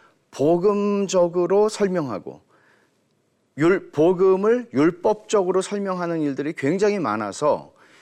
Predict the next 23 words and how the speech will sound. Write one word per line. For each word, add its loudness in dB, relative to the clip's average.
사실은 -2
이런 2
사람들에게는, -4
율법과 0
복음을 0
구분하지 -4
못하면 -6
성경을 0
보면 -6
너무나 0
어려운 0
책이에요. -14
그러니까 2
이런 4
문제들을 0
이번에 0
강의를 2
통해서 -2
제가 -4
좀 -6
다루려고 0
생각을 -4
하는데, -6